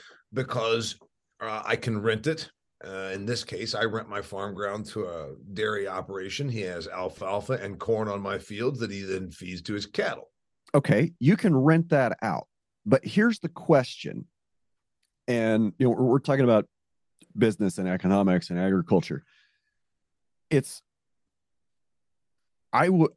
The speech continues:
Speaker 2: I'm gonna take the standpoint and the viewpoint that there's almost nowhere you can go in this country and buy land and make it cash flow with any sort of agriculture operation.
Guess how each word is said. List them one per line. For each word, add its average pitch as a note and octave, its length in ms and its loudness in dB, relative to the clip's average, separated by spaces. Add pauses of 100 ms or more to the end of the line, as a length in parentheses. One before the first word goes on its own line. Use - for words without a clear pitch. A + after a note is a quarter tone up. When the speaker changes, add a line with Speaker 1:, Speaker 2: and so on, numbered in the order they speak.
Speaker 2:
I'm E3 140 6
gonna F3+ 140 6
take D#3 240 -4 (800)
the B2 80 2
standpoint F#2+ 720 2
and G2 80 2
the F2 60 4
viewpoint D#2 640 4 (640)
that F#2+ 320 4 (160)
there's F#2 320 4
almost G#2+ 380 4
nowhere A2 320 4
you A#2+ 120 4
can B2 160 -2
go G#2+ 180 4
in A2+ 100 4
this C3 120 0
country F2 520 -2 (1400)
and E2+ 160 4
buy F#2 220 4
land G2+ 480 2 (1000)
and F2+ 100 6
make E2 160 6
it - 100 -6
cash F#2+ 340 2
flow F2 460 4 (200)
with F#2+ 200 2
any F#2 140 4
sort F#2 220 -2
of F2 80 4
agriculture D#2 580 0
operation. A1 540 -8